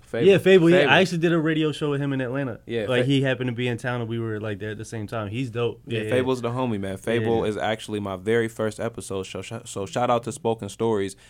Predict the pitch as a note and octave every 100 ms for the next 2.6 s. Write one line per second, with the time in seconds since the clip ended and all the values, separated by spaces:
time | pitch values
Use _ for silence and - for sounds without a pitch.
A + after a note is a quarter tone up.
0 | - F#2 A2 G2 G#2 G#2 - G2+ G#2+ G2
1 | G2+ G2 - G#2 - A2+ A2 G#2 F#2+ -
2 | - - A2 G#2+ G#2+ F#2+